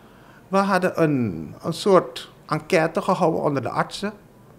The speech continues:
Dat was perfect. Ik heb hier aan mijn patiënten gevraagd, "Hoe vinden jullie het?" Fantastisch. Die mensen gingen zitten. Ze kregen wat te drinken.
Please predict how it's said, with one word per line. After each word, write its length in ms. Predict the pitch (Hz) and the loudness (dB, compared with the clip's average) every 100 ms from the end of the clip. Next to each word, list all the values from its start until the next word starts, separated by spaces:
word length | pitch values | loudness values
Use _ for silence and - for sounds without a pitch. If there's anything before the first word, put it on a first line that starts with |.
| - | -10
Dat 160 | - 185 | -6 -4
was 180 | 156 - | -4 -4
perfect. 640 | 139 110 - 104 - - - - - - - - | -6 -6 -6 -8 -10 -20 -20 -20 -20 -20 -10 -6
Ik 140 | 202 | -2
heb 180 | 202 185 | -2 0
hier 220 | 170 - | -2 -2
aan 160 | 147 139 | -2 -2
mijn 200 | 120 117 | -4 -6
patiënten 440 | 120 147 156 147 | -4 -2 -2 -4
gevraagd, 280 | 143 143 127 | -4 -2 -2
"Hoe 100 | 127 | -2
vinden 320 | 190 175 190 | 0 0 2
jullie 220 | 180 180 | 2 2
het?" 240 | 175 175 - - | 0 -4 -8 -20
Fantastisch. 760 | - 143 110 135 - - 254 - | -4 -2 0 -2 -4 -12 -12 -8
Die 120 | 330 | -6
mensen 260 | 277 185 139 | -6 -6 -10
gingen 240 | - 107 | -12 -12
zitten. 420 | 113 180 - 180 196 - - - - - - - | -4 -4 -4 -10 -12 -18 -20 -20 -20 -20 -20 -20
Ze 160 | - 254 | -8 -6
kregen 400 | 240 185 127 120 | -2 0 0 -4
wat 160 | 101 - | -6 -6
te 100 | 175 | 0
drinken. 580 | 226 226 220 202 214 | 0 0 -2 -4 -6